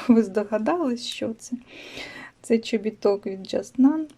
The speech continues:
Я взагалі-то пішла в цей магазин купувати інше, але, <laughs> ну, так от буває, що візьму ще й це. Раз пішли по Just None, покажу ще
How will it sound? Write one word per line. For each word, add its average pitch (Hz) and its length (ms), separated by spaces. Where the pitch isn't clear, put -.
Я 254 320
взагалі-то 240 580
пішла 233 540
в 220 120
цей - 180
магазин 220 500
купувати 214 1040
інше, 320 640
але, 240 380
<laughs> - 120
ну, 262 280
так 208 280
от 208 200
буває, 214 520
що 214 280
візьму 233 320
ще 233 200
й 214 200
це. - 160
Раз 240 260
пішли 226 440
по 220 80
Just 214 420
None, 311 240
покажу 226 600
ще - 320